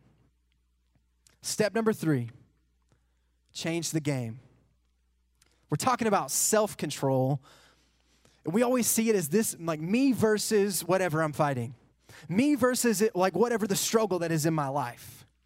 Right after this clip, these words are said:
But I think we need to change the game, change the way we're looking at this thing, because we don't have to do it alone.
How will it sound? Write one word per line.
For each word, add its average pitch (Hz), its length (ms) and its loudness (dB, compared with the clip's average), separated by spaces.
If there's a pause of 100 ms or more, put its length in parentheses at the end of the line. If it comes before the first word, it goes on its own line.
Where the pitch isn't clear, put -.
(1400)
But 220 80 -4
I 240 60 -6
think 262 200 -4
we 254 100 0
need 240 120 -2
to 170 80 0
change 185 420 -4
the 151 80 -2
game, 135 240 -4
change 240 380 -4
the 233 80 4
way 220 160 0
we're 175 160 0
looking 156 300 -2
at 135 80 -8
this - 180 -4
thing, 127 380 -6 (1500)
because 165 200 -10
we 214 60 -2
don't 220 100 0
have 180 160 -10
to 160 100 -6
do 143 140 2
it 127 60 0
alone. 113 320 -8